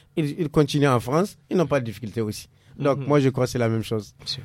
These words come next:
Speaker 2: Pour résumer, Monsieur Joseph Aboubakar,
Speaker 3: Mhm.
Speaker 2: quelles sont les compétences que doivent avoir les élèves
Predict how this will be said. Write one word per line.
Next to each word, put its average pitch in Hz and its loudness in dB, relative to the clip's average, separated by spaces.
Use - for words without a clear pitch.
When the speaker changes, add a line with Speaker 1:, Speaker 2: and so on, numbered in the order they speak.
Speaker 2:
Pour 123 -6
résumer, 123 -4
Monsieur 131 -8
Joseph 117 -10
Aboubakar, 117 -8
Speaker 3:
Mhm. 131 -18
Speaker 2:
quelles 143 -2
sont 156 -2
les 131 -4
compétences 139 -6
que - -10
doivent 120 -10
avoir 127 -8
les 117 -10
élèves 131 -8